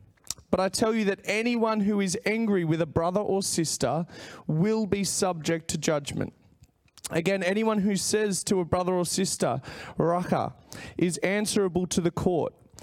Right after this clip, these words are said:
Anyone who says, 'You fool,' will be in danger of the fire of hell.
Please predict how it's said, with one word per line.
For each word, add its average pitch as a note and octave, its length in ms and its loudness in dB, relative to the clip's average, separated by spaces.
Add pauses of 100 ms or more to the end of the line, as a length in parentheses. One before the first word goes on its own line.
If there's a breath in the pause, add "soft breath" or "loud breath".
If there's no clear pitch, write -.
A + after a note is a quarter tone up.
(200 loud breath)
Anyone G#3+ 400 2
who G3+ 180 2
says, F#3 400 0
'You F#3+ 160 2
fool,' F3+ 680 0 (340 loud breath)
will F#3 140 2
be F#3+ 220 0
in F3+ 160 0
danger G3 720 0 (340 loud breath)
of E3 260 4
the D#3+ 80 4
fire E3+ 600 2 (100)
of E3+ 200 0
hell. - 500 0